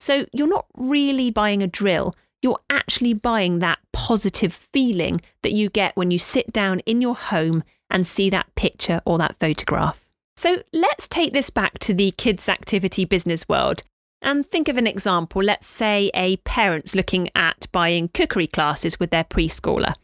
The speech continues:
Now, do they actually want their preschooler to learn how to cook?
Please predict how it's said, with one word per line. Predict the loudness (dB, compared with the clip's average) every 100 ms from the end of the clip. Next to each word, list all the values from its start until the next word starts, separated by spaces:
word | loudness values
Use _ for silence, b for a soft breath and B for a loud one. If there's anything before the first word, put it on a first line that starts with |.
| _ _
Now, | -2 0 -2
do | -2 0
they | 0 0
actually | -4 -4 -2 0
want | 0 0
their | -2 -2
preschooler | -2 0 0 -2 -2 0 0 -2
to | -2 0
learn | 0 0 -2
how | -4 -2
to | -2
cook? | 2 0 0 -6